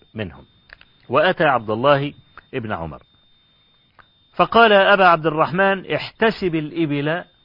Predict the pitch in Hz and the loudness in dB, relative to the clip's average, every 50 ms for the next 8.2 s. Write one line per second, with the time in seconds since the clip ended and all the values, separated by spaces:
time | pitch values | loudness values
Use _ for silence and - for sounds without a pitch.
0 | _ _ _ _ _ - 120 131 117 117 - - 107 117 165 196 196 180 160 185 | _ _ _ _ _ -6 -4 -4 -4 -4 -10 -8 0 4 4 4 4 2 -2 -4
1 | 175 - 214 226 180 120 - _ _ _ _ _ _ _ _ _ _ _ _ _ | -6 -4 -4 -4 -4 -4 -10 _ _ _ _ _ _ _ _ _ _ _ _ _
2 | _ _ _ _ _ _ _ _ _ _ _ _ _ - _ _ _ _ _ _ | _ _ _ _ _ _ _ _ _ _ _ _ _ -20 _ _ _ _ _ _
3 | _ _ - - 214 226 202 190 165 175 170 185 196 180 170 156 156 151 _ - | _ _ -2 2 2 2 2 2 -2 -2 -4 -2 2 2 2 2 2 0 _ 2
4 | 226 233 226 202 175 - 175 165 - 175 165 156 147 127 - - 135 127 117 _ | 2 4 2 0 -4 -4 -4 -2 0 0 0 0 0 -2 -4 -8 -8 -8 -8 _
5 | _ _ - _ _ _ _ - _ _ _ _ _ _ _ _ _ _ _ _ | _ _ -20 _ _ _ _ -20 _ _ _ _ _ _ _ _ _ _ _ _
6 | _ _ _ _ _ _ _ _ _ _ _ - - 107 101 101 127 165 170 160 | _ _ _ _ _ _ _ _ _ _ _ -16 -16 -14 -12 -6 -4 -4 -4 -4
7 | - 127 113 - 135 151 156 156 - - 123 135 135 113 104 107 104 110 107 98 | -8 -12 -12 -8 -6 -6 -6 -6 -8 -10 -10 -10 -10 -10 -10 -12 -10 -10 -10 -10
8 | 98 95 90 | -10 -14 -16